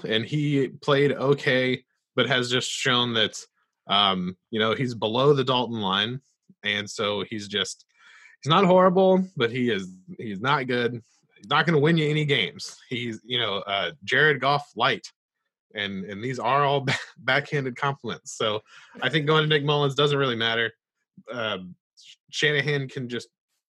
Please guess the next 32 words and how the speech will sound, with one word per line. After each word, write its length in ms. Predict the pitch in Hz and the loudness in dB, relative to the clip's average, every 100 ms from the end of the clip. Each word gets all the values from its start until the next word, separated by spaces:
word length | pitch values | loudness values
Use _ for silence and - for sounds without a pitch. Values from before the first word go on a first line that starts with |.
| _ | _
produce 580 | 135 127 123 113 - - _ _ | -4 -4 -4 -6 -10 -18 _ _
seemingly 640 | - 139 131 123 127 113 | -8 -6 -6 -6 -6 -6
with 320 | 104 107 107 | -4 -6 -6
anyone 640 | - 117 123 113 117 113 113 | -6 -6 -4 -6 -6 -6 -8
under 240 | 113 113 107 | -8 -6 -6
center. 500 | - 110 117 107 - - - - - - _ | -6 -6 -2 -2 -4 -12 -20 -20 -20 -20 _
And 160 | 123 113 | -8 -6
so, 320 | 123 110 107 98 117 | -2 -2 -2 -6 -4
yeah, 240 | 90 82 - | 0 -2 -2
the, 200 | 127 120 | -4 -4
the 180 | 147 143 | -2 0
Niners 360 | 151 165 175 151 | 2 4 2 2
will 120 | 156 | 2
be 100 | 135 | 2
fine. 320 | 127 127 123 | 0 0 0
I 40 | 120 | -2
was 120 | 110 | -4
interested 400 | 131 143 - 131 | -4 -4 -4 -6
in 60 | 123 | -6
to 40 | |
see 140 | - | -2
Ayuk 340 | 117 104 156 175 | 0 0 0 0
in 120 | 165 | 0
there. 300 | 170 170 185 - | 2 0 0 0
We're 120 | 127 | 0
still 340 | - 131 123 120 | 2 2 2 0
going 360 | 120 120 117 | -2 0 0
after 320 | 117 - 98 92 | 0 0 -4 -2
any 260 | 127 139 | 0 0
running 340 | 120 113 139 135 | 0 0 0 0
back. 280 | 147 185 - - - | -2 -4 -14 -14 -10
<laughs> 80 | - | -8